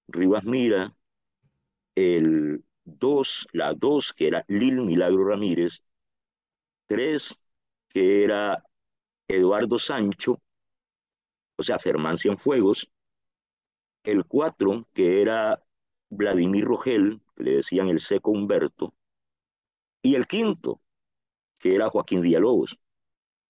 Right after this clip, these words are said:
que era el más jovencito, acababa de llegar, de entrar a la, a la, a la Dirección Nacional. Entonces, esta dirección se reúnen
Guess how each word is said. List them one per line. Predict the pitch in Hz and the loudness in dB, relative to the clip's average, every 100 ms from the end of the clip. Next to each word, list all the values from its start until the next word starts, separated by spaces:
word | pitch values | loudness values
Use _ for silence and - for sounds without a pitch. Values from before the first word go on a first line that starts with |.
| _ | _
que | - | -6
era | 76 | -2
el | 78 95 | -2 -2
más | - | -4
jovencito, | 67 73 107 143 87 - | -2 -2 -2 -2 -2 -6
acababa | - - 78 71 87 | -8 -4 -4 -2 0
de | 104 | 0
llegar, | 71 76 - 80 | 2 0 -2 -4
de | |
entrar | 71 - 107 90 | -6 -4 -2 -2
a | 69 | -2
la, | 60 50 50 _ _ _ _ _ _ _ _ _ | -6 -10 -16 _ _ _ _ _ _ _ _ _
a | 78 | -4
la, | 71 67 64 62 53 50 _ | -2 -2 -4 -8 -12 -20 _
a | 82 | -4
la | 73 | -2
Dirección | 73 - 92 | -2 -2 -4
Nacional. | 85 85 113 113 80 - _ _ _ _ _ _ _ - - - - _ - - _ _ _ | -4 -4 -2 0 -2 -6 _ _ _ _ _ _ _ -20 -20 -20 -20 _ -20 -20 _ _ _
Entonces, | - 113 131 143 147 | -6 -2 -2 0 -2
esta | - 151 | 0 0
dirección | 156 - 156 | 0 0 -4
se | 156 165 | -2 0
reúnen | 170 131 95 98 107 | 2 2 0 -2 -6